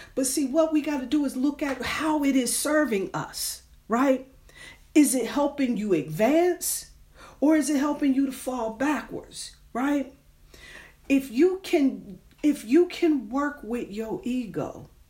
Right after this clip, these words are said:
in a way that's true and authentic to you, this is how you tap in to becoming the best, the greatest version of yourself. That doesn't mean that something is wrong with you.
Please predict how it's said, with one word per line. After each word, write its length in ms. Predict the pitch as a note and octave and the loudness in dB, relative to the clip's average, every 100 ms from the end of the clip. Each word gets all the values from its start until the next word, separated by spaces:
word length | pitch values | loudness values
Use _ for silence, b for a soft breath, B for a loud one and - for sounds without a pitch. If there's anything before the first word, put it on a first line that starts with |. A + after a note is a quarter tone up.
| - _ _ | -20 _ _
in 140 | B3 | -2
a 60 | A3 | 0
way 300 | F#3 A#3+ B3+ | -4 -4 -2
that's 240 | F3 C#3+ | -4 -6
true 560 | - - - C4 C4 A#3+ | -8 -8 -8 -4 -4 -4
and 160 | F#3+ F#3+ | -6 -6
authentic 800 | G3 F#3 - B3+ C4 - - - | -8 -14 -10 -4 -2 -4 -10 -8
to 120 | E3+ | -6
you, 480 | D3+ F3 A#3+ C#3+ - _ _ - _ B B B B | -6 -4 -4 -4 -6 _ _ -20 _ B B B B
this 380 | D#3 C#4 F4 F4 | -4 2 2 0
is 160 | E4 | -4
how 200 | D#4 E4 | -4 -2
you 220 | C#4 C4+ C4 | -2 -4 -4
tap 480 | - D#4 D#4 - | -6 -4 -4 0
in 320 | D#4 C4+ - - - _ - _ _ B B B - | 0 2 -2 -10 -20 _ -20 _ _ B B B -4
to 140 | A3 | -2
becoming 720 | F3+ G#3 - - D4 C#4+ A#3 | -2 -8 -8 -4 0 0 0
the 80 | F#3 | -2
best, 680 | E3 D3+ D4 D#4+ D#4+ - - - | -4 -4 2 2 2 -6 -10 -10
the 160 | E3+ A#3+ | -6 -4
greatest 640 | F3 D3 B3 E4 D4 G#3 | -4 -2 2 2 0 -6
version 580 | F3 G3 D3+ C#3+ A#2+ - - | -6 -2 -2 -4 -10 -14 -10
of 180 | F#3 E3+ | -8 -2
yourself. 600 | E3+ D3+ - C3+ - - B B B - | -2 -2 -6 -8 -10 -16 B B B -2
That 320 | C4 A#3+ F3 | 0 0 0
doesn't 420 | C4 F4 D#4 A#3+ | 2 2 2 0
mean 460 | G#3+ C#4 E4+ D#4 A#3 | 0 4 4 4 2
that 160 | G#3 | -2
something 560 | - - C#4+ C4+ G3 F3 | -2 -2 -2 -2 0 0
is 160 | C#3 | 0
wrong 580 | C#3+ C3+ G3+ C#4+ C#4+ A3+ | -4 -2 0 2 2 2
with 180 | E3+ D3+ | 0 0
you. 460 | D#3+ D3+ F#3+ - | -2 0 2 0